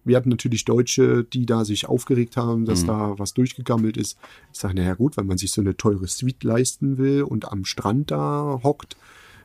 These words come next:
Speaker 1: ähm, das Salzwasser frisst halt alles kaputt. Oder, ähm, die werden halt nicht so schnell, ähm, neu gebaut, wie denn die hinten die größeren oder die,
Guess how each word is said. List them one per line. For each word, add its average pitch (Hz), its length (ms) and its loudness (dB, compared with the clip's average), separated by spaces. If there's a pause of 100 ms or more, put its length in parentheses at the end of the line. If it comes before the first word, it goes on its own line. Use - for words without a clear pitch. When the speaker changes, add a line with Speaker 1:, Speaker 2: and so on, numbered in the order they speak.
(160)
Speaker 1:
ähm, 113 280 4
das 104 140 -2
Salzwasser 113 440 2
frisst - 280 -2
halt 143 120 2
alles 104 220 -4
kaputt. - 560 -2
Oder, 98 460 -2 (260)
ähm, 104 380 -4 (600)
die 127 120 4
werden 123 200 8
halt 120 160 4
nicht 135 140 4
so 143 100 -2
schnell, 135 520 4
ähm, 123 600 0
neu 123 300 4
gebaut, 127 440 2
wie 127 120 -2
denn 123 240 2
die 123 180 -2
hinten 131 300 0
die 127 80 -2
größeren 139 560 4
oder 107 240 -4
die, 101 360 -6